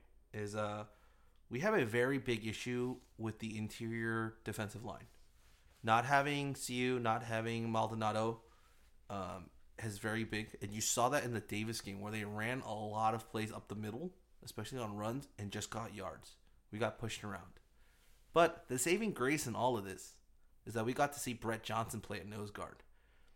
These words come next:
And when we put Brett Johnson in at nose guard, after the first couple plays where they one-on-oneed him against a, a guard or center, he was commanding double teams.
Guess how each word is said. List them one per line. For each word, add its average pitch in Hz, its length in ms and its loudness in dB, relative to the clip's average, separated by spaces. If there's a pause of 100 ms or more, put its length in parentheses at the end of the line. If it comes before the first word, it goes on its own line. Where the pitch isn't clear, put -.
(240)
And 110 180 -2
when 110 180 0
we 160 120 2
put 196 260 4
Brett 151 200 6
Johnson 156 360 6
in 117 120 4
at 107 100 -2
nose 107 220 0
guard, 101 320 -2 (240)
after - 260 0
the 156 80 2
first 165 260 2
couple 151 220 0
plays 147 260 0
where 117 100 0
they 113 140 2
one-on-oneed 120 600 2
him 110 120 -2
against 101 280 -6
a, 98 100 -6 (240)
a 107 80 -2
guard 107 500 6
or 104 200 -2
center, 117 420 0 (1080)
he 135 300 2
was 123 140 2
commanding 117 400 0
double 98 200 -6
teams. - 280 -14